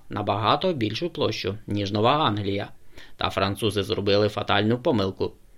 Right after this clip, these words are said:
Вони посварилися з наймогутнішою групою індіанців шість народів — ірокезами. У підсумку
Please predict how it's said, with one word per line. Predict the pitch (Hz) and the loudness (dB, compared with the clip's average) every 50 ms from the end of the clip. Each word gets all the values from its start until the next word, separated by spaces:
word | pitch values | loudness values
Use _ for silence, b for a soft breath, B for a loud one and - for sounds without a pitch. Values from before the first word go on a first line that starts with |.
| b b b b b b | b b b b b b
Вони | - 120 139 165 143 | 0 4 4 4 4
посварилися | - - 104 - - 101 98 131 185 196 175 156 - 117 92 - - - - | 2 0 -4 -2 0 2 4 4 4 4 4 2 2 0 0 0 -4 -10 -10
з | 110 101 | -4 -2
наймогутнішою | 107 101 98 95 104 104 101 117 135 180 - - 160 131 - 104 101 101 98 | 0 2 2 2 0 0 2 2 2 0 2 0 0 0 2 0 0 -2 -2
групою | 101 98 107 107 104 - 107 104 107 107 | 0 0 0 0 2 2 2 2 2 0
індіанців | - - 120 104 95 101 107 98 95 104 123 147 147 180 175 156 | -2 -2 -2 -2 0 2 2 4 4 4 2 2 0 -2 -2 -2
шість | - - 107 101 - - | 2 2 2 2 2 -4
народів — | 170 170 160 113 101 98 98 - - - - - - - - | -2 0 2 2 2 0 -2 -4 -8 -18 -20 -20 -18 -16 -2
ірокезами. | - 110 107 117 151 - 143 104 104 98 101 98 - - - - - b b b b b b b b b - | 2 4 4 4 4 4 2 4 4 2 -2 -2 -6 -8 -14 -16 -18 b b b b b b b b b -6
У | 101 92 | -6 -4
підсумку | - 185 185 - 196 156 127 - 107 104 - | -4 -8 0 4 4 4 4 4 2 0 0